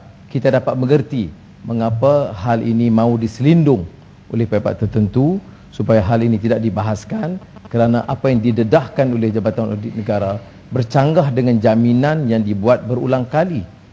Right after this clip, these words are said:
oleh Perdana Menteri tentang ketelusan, eh, mengelakkan rasuah dan keterisan.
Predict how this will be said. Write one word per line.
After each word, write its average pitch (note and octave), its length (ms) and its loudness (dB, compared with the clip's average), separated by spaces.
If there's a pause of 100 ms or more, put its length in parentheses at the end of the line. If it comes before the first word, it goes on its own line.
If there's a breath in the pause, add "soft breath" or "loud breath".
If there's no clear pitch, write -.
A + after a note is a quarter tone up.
(120)
oleh B2+ 240 2
Perdana G#2 320 0
Menteri A#2 560 -2 (320)
tentang A2 320 -2
ketelusan, C3+ 960 0 (400)
eh, G2+ 240 -4
mengelakkan A#2 640 2
rasuah A#2 400 0
dan A2 160 -2
keterisan. G#2 720 -4